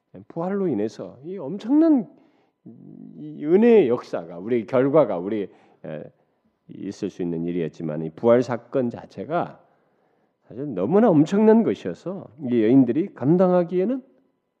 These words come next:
너무 벅찼어요. 음? 그 최초의 그 목격자들에게 이 부활은 감당하기가 너무 엄청난 것이었습니다. 그러니까 여러분과 저야 부활 이렇게 하니까 지금은 이제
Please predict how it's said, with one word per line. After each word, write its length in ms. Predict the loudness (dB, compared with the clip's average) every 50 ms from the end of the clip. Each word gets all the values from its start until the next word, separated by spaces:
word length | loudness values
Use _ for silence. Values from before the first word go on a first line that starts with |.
| _ _ _ _ _
너무 140 | -12 -12 -10
벅찼어요. 540 | -10 -10 -12 -8 -6 -8 -8 -8 -12 -18 -20 -20 _ _ _ _ _ _ _ _ _ _ _ _ _ _ _ _ _ _ _ _ _ _ -18
음? 120 | -18 -18 -18 _
그 120 | -14 -14
최초의 540 | -12 -6 -6 -6 -6 -2 0 0 2 2 0 -2
그 280 | -4 -6 -8 -8 -12 _ _ _ _ _ _ _
목격자들에게 1000 | _ -12 -10 -8 -8 -10 -8 -8 -8 -8 -8 -10 -12 -12 -10 -10 -10 -10 -12 _ _ _ _ _ _ _ _ _ _ _ _ _ _
이 100 | -10 -10 -10
부활은 420 | -10 -8 -6 -6 -4 -6 -8 -10
감당하기가 640 | -12 -10 -10 -8 -8 -8 -10 -10 -12 -14 -16 -16 -16
너무 800 | -16 -18 -20 -20 -20 -20 -20 -20 -16 -14 -8 -8 -6 -8 -8 -10 -10
엄청난 440 | -10 -10 -10 -10 -10 -10 -10 -10
것이었습니다. 520 | -10 -12 -16 -16 -20 -20 -20 -20 -20 -20 _ _ _ _ _ _ _ _ _ _ _ _ _ _
그러니까 140 | -10 -6 -6
여러분과 320 | -4 -2 -2 -2 -2 -2 -4
저야 520 | -2 -2 0 2 2 2 2 0 -4 -6 -10 _ _ _ _ _ _ _ _ _ _ _ _
부활 460 | -4 0 2 4 4 4 4 2 0
이렇게 200 | -4 -6 -10 -10
하니까 280 | -8 -8 -8 -8 -8 -10
지금은 460 | -10 -12 -10 -8 -6 -6 -6 -6 -6
이제 340 | -6 -6 -6 -6 -6 -8